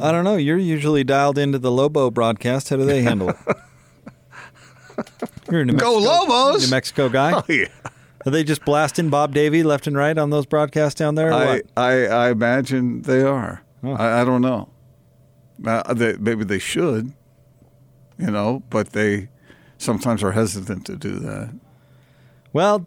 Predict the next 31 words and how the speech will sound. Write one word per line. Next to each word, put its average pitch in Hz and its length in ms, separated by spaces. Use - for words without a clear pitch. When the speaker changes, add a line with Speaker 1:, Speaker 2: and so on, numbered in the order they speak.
Speaker 1:
this 180 180
B 156 200
Y 139 200
U, 131 320
uh, 120 100
broadcasting 120 640
team 120 200
doesn't 113 240
have 107 140
to 117 100
worry 110 200
about 104 240
that 107 180
at 104 120
the 104 60
moment. 104 300
Speaker 2:
Yeah, 123 280
uh, 117 260
we 123 220
heard 120 560
a 98 60
part 113 280
of 98 160
the 107 80
call 110 380
from 104 260
Greg, 110 640
uh, 107 540
the 110 160
other 101 180
day, 104 560